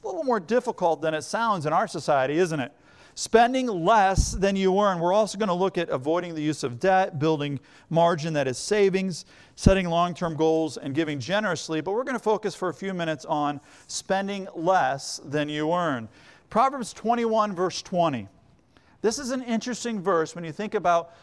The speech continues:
those that are wise and foolish, as it's giving contrast. It says,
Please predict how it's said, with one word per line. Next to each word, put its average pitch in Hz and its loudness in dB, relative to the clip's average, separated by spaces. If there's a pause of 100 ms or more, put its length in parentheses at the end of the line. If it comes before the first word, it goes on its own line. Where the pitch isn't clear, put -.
(140)
those 190 4
that 180 2
are 160 4
wise 165 2
and 143 -6
foolish, 175 2
as 135 -4
it's 143 -6
giving 151 -2
contrast. 170 -2
It 165 -6
says, 175 4